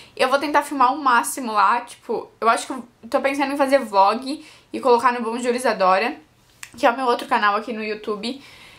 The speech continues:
E qualquer dúvida que vocês tenham de intercâmbio, não se preocupem que quando eu voltar pro Brasil eu vou fazer um monte de vídeo respondendo e vou editar todos os vídeos finais, eles vão sair depois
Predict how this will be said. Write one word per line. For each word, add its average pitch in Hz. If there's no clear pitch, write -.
E 214
qualquer 262
dúvida 285
que 311
vocês 302
tenham 262
de 262
intercâmbio, 247
não 247
se -
preocupem 262
que -
quando 302
eu 311
voltar 254
pro 247
Brasil 226
eu 226
vou 233
fazer 233
um 220
monte 269
de 294
vídeo 262
respondendo 233
e 233
vou 233
editar 254
todos 285
os 262
vídeos 247
finais, 240
eles 214
vão 233
sair 226
depois 226